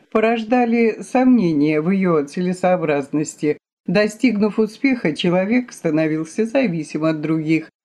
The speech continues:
и вынужден был переоценить свои собственные силы и энергию.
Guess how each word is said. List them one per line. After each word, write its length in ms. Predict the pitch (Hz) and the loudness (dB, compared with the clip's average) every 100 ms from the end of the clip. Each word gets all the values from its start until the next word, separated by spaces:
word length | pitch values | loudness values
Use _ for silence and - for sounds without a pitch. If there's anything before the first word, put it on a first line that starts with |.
| _ | _
и 140 | 240 277 | 0 4
вынужден 720 | 311 294 262 165 175 180 170 | 4 4 2 0 0 2 2
был 220 | 196 202 | 0 0
переоценить 1000 | 185 226 226 226 - 180 151 135 - - - 226 | 0 0 0 -2 -2 0 0 0 -6 -16 -14 -10
свои 480 | - 151 151 151 | -4 0 0 0
собственные 800 | 143 196 220 - 151 147 139 139 | -2 -6 -8 -6 0 0 0 -2
силы 420 | - 190 202 143 - | -4 -6 -4 -6 -4
и 220 | 151 160 - | -2 -2 -2
энергию. 880 | 151 135 135 135 143 131 135 165 | -2 -2 -6 -8 -8 -6 -6 -10